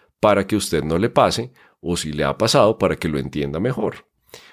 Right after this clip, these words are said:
o si le está pasando, para que sepa cómo salir adelante. Entonces, todo iba bien.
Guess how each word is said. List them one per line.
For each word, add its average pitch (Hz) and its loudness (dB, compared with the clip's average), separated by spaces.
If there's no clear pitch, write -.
o 95 -2
si 98 2
le 85 2
está 85 2
pasando, 110 2
para 85 -2
que - -10
sepa 85 -2
cómo 92 0
salir 82 -4
adelante. 101 -6
Entonces, 98 -4
todo 170 6
iba 202 4
bien. 101 2